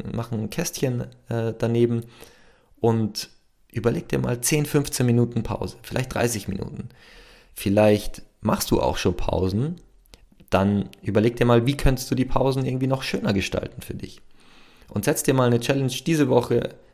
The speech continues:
mache ich meine Pausen ganz bewusst, ja. Und der letzte Punkt, der vierte Punkt, auch so als Perspektive der Pause über dein Leben, ja, bist du gerade in einer Phase,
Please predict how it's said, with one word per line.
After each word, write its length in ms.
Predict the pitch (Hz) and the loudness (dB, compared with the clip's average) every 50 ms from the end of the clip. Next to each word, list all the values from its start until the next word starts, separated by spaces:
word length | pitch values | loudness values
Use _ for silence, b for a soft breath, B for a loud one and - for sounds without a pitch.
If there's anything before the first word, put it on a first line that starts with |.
| - | -6
mache 180 | - 113 110 104 | -4 -2 -2 -2
ich 100 | - - | -2 -2
meine 220 | 107 104 104 101 | 0 0 0 0
Pausen 460 | 98 - - 101 110 110 101 104 95 | -2 -2 -2 0 0 0 0 -2 -2
ganz 340 | - - 92 98 95 - - - | -2 -2 -2 -2 -2 -4 -8 -12
bewusst, 720 | 123 110 101 101 98 104 101 - - - - - - - - _ _ _ _ - | -10 -6 -4 -4 -2 -4 -4 -6 -6 -6 -6 -6 -8 -14 -20 _ _ _ _ -12
ja. 260 | - - - - 160 160 - - - b b b b b b b b b b b b b b b b b b b b b b b b b b b b b b - | -10 -8 -8 -8 -10 -10 -16 -20 -20 b b b b b b b b b b b b b b b b b b b b b b b b b b b b b b -4
Und 400 | - 110 107 107 107 98 - - - _ _ _ _ _ _ _ _ _ _ _ _ _ _ _ _ _ - 107 98 95 - _ _ - | 0 2 2 2 2 0 -2 -6 -10 _ _ _ _ _ _ _ _ _ _ _ _ _ _ _ _ _ -12 -12 -12 -12 -14 _ _ 2
der 120 | - 95 | 4 4
letzte 360 | 98 113 135 - - - - 185 | 6 6 4 2 0 -2 -2 2
Punkt, 340 | - - - 123 120 120 | 4 4 4 4 4 2
der 60 | - 101 | -2 -4
vierte 380 | - - - 143 147 143 131 | -2 2 4 4 4 2 2
Punkt, 420 | - - - 117 107 107 101 - - | 2 2 4 4 4 2 0 -2 0
auch 200 | - 101 98 - | 0 0 0 -2
so 420 | - - 104 101 98 98 95 - - - - - - _ _ _ _ _ _ _ _ | -2 0 2 2 2 2 0 -2 -4 -12 -20 -20 -20 _ _ _ _ _ _ _ _
als 280 | - 110 107 104 - - | 0 0 2 0 0 -2
Perspektive 960 | - - - 113 110 - - - 101 - - - - - 160 160 139 110 107 | 2 2 4 4 2 2 0 -2 -2 -2 -4 -8 -4 -2 -2 0 2 4 4
der 140 | 104 107 104 | 6 6 6
Pause 480 | 104 - - - 107 117 123 117 117 104 | 4 2 0 4 6 6 6 6 4 0
über 280 | - - 104 98 98 | -2 -2 0 2 2
dein 220 | 95 95 92 92 92 | 4 4 2 2 0
Leben, 540 | 90 95 95 101 101 90 87 85 - - - - - | 0 2 2 2 2 2 0 -2 -8 -12 -14 -12 -8
ja, 300 | - 90 92 98 95 - - - - - - - | -4 -2 -2 -2 -2 -6 -10 -20 -20 -20 -12 -6
bist 240 | - 113 - - - | -6 -6 -4 -4 -6
du 80 | 107 | -6
gerade 500 | - - - 95 98 107 113 107 107 107 | -6 -4 -2 0 2 4 4 4 4 4
in 240 | 104 - - - 101 | 2 2 0 0 0
einer 80 | 98 95 | 0 0
Phase, 680 | - - - 101 110 117 120 113 101 107 107 107 107 | -2 -4 -4 -2 0 0 0 0 0 0 0 0 -2